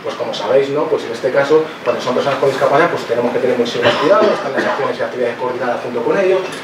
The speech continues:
etcétera, etcétera. Pero es un proceso muy minucioso, muy lento y sin ninguna temporalidad. Hay chicos que los equipos de apoyo tardan dos horas en retirarse y hay chicos que tienen equipo de apoyo hasta tres años.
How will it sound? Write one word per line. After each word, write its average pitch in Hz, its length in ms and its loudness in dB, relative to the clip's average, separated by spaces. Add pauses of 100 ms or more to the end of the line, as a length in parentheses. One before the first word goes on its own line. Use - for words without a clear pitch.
(220)
etcétera, 120 400 -2
etcétera. 104 320 -6
Pero 123 120 0
es 139 60 -4
un 170 100 -2
proceso 170 380 2
muy 156 260 6
minucioso, 160 600 4
muy 156 160 4
lento 160 340 4
y 156 40 -2
sin 131 160 -2
ninguna 147 260 4
temporalidad. 147 380 4 (320)
Hay 143 100 6
chicos - 380 2
que 120 260 0 (280)
los 127 160 2
equipos 160 320 2
de 160 60 6
apoyo 160 340 6
tardan 156 360 2
dos 165 180 2
horas 185 240 2
en 123 80 -6
retirarse 180 600 0
y 143 40 -6
hay 139 120 -2
chicos 170 320 0
que 139 120 -2
tienen 143 340 0
equipo 151 260 0
de 156 80 4
apoyo 175 200 0
hasta - 200 -2
tres 139 200 -2
años. - 280 -10